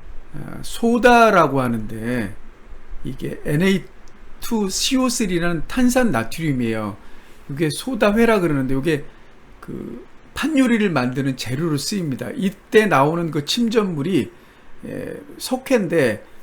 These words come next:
그거를 이제 침전을 시켜야 돼요. 그래서, 그래서 그 폐석해가 많이 쌓여 있었던 거죠. 그 폐석해를 이제 처리하고 거기에 이제 공원을 만든다,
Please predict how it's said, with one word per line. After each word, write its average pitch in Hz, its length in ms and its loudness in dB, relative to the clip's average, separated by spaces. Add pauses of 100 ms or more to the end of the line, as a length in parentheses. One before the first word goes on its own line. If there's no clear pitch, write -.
그거를 170 460 0
이제 143 380 -4
침전을 240 440 4
시켜야 202 500 2
돼요. 107 300 -2 (400)
그래서, 170 220 -6 (140)
그래서 202 920 2 (280)
그 143 140 -6
폐석해가 233 500 0
많이 127 240 -2
쌓여 202 360 2
있었던 135 800 -2
거죠. 120 420 -4
그 175 300 0
폐석해를 226 880 0 (240)
이제 143 100 -6
처리하고 151 880 -2 (360)
거기에 135 560 -4 (240)
이제 127 120 -8 (120)
공원을 151 440 -2
만든다, 120 600 -4